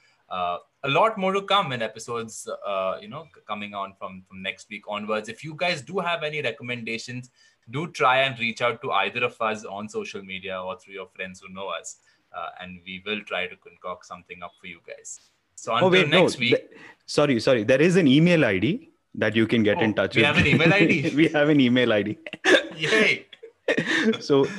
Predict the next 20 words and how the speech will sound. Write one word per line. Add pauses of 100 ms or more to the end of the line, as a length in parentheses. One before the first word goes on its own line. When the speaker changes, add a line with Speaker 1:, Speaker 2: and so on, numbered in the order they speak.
(260)
Speaker 2:
in
case,
in
case
you
don't,
uh,
know
us
personally
and
can't
get
in
touch
with
us
directly,
do
drop